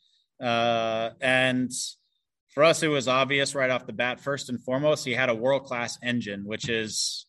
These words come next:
you know, something that Jim Liston back in the days who worked with us would always say, like, "This kid can work, he can run, he can cover ground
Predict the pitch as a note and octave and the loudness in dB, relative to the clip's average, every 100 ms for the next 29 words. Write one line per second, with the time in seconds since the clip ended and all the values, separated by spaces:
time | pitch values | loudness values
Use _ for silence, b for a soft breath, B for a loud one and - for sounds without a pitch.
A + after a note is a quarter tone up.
0 | - A2 G#2+ - C3+ B2+ A#2 G#2+ B2 A#2 | -12 -8 -6 -4 -2 0 0 -2 -2 0
1 | C3+ - C3+ B2 B2 B2+ A#2+ B2 B2 A#2+ | 0 0 -2 0 -2 -2 -2 0 0 -4
2 | A#2 A#2+ B2 A2+ A#2+ A2+ A#2 A2+ A#2 - | -6 -6 -6 -2 0 0 -2 -2 -2 -2
3 | A2 G#2 C3+ C3 - B2 A#2+ A2+ G#2+ A2+ | -4 -2 -4 -6 -2 -4 -2 -6 -4 -2
4 | B2 A#2+ - G#2+ A2 G2+ A2 B2 B2 A2+ | -4 -4 -8 -8 -8 -4 -2 0 -2 -6
5 | A2 G#2+ B2 A2+ G2+ A#2 B2 B2+ | -8 -8 -4 -4 -4 -2 -2 -2